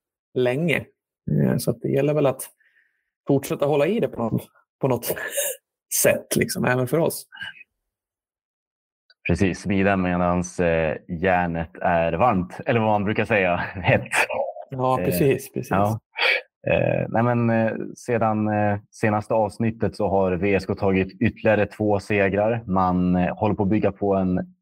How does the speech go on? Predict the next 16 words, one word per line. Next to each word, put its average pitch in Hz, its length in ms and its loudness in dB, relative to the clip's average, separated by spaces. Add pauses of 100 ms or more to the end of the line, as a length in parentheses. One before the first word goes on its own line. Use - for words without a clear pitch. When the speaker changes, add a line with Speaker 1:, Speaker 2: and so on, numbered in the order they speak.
(100)
Speaker 2:
väldigt 113 380 0
imponerande 87 960 2
statistik 90 560 -2
som 90 120 0
vi 85 60 2
ska 90 140 -2
komma 87 280 2
till. 90 200 0 (680)
Eh, 78 600 2
och - 240 -2
så 107 80 -6
ska 113 140 0
vi 104 100 2
ändå 95 140 2
titta 95 420 -2
på 87 480 0